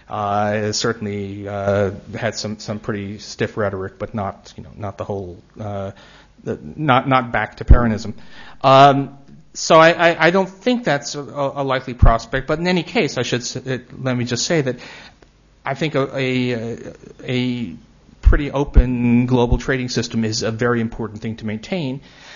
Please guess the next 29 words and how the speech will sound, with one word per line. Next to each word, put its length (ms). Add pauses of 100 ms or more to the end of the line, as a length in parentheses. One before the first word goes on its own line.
(100)
not 760 (680)
because 420
it's 140
terribly 400
important 380
to 60
the 100
economy 680
of 380
the 60
United 240
States 440
or, 460 (160)
or 180
Western 380
Europe. 400 (480)
The 60
fact 320
of 60
the 60
matter 380
is 380
that, 180 (380)
that 160
even 280
a 60
full-out 560
trade 340
war 280